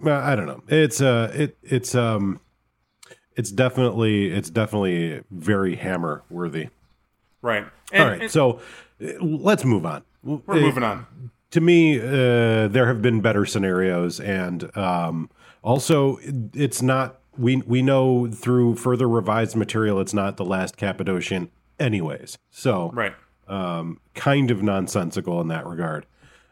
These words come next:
Speaker 1: Uh,
Speaker 2: But
Speaker 1: then we,
Speaker 2: let's
Speaker 1: we,
Speaker 2: not
Speaker 1: we
Speaker 2: forget
Speaker 1: go
Speaker 2: what it was for. I forgot.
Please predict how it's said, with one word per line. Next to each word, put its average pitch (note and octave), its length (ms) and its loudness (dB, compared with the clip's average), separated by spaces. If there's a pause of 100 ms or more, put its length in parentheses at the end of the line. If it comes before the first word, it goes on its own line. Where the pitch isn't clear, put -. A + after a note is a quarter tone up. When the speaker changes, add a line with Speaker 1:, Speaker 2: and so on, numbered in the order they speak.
(160)
Speaker 1:
Uh, B2+ 640 0
Speaker 2:
But B2 200 4
Speaker 1:
then F#3 260 2
we, E3 360 4
Speaker 2:
let's F#3 220 2
Speaker 1:
we, C#3+ 120 2
Speaker 2:
not F3+ 100 2
Speaker 1:
we C3+ 40 -2
Speaker 2:
forget D3+ 240 2
Speaker 1:
go D3 60 -6
Speaker 2:
what C#3+ 100 0
it C3+ 40 2
was B2 160 -2
for. G2 320 -6
I A#2+ 60 -10
forgot. A2+ 460 -6